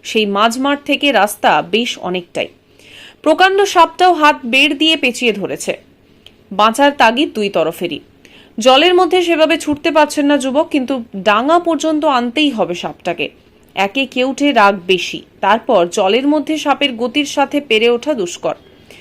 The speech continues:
যদি বা বাঁচার আশা রয়েছে, জলে সাপটাকে ছাড়লেই ছোবল নিশ্চিত। হাতে জড়ানো সাপ অবস্থায় রাস্তায় উঠে জোরসে সাপটাকে ছুঁড়ে দিলেন মাঠের জলে। মার টান ছুট। তারপর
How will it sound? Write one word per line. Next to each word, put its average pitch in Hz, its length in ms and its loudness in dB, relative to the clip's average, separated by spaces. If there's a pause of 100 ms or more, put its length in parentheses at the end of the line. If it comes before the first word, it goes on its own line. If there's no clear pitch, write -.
(380)
যদি 262 260 0
বা 349 140 4
বাঁচার 277 380 2
আশা 320 280 2
রয়েছে, 294 440 0
জলে 226 300 4
সাপটাকে 247 560 0
ছাড়লেই 233 520 0
ছোবল 220 400 -2
নিশ্চিত। 160 360 -10 (840)
হাতে 277 320 2
জড়ানো 339 420 4
সাপ 302 360 2
অবস্থায় 330 500 2
রাস্তায় 254 480 2
উঠে 247 340 -4
জোরসে 226 400 -4
সাপটাকে 220 500 -4
ছুঁড়ে 196 300 -4
দিলেন 226 300 0
মাঠের 175 340 -6
জলে। 151 300 -4 (840)
মার 277 300 4
টান 339 180 4
ছুট। 320 340 -4
তারপর 151 360 0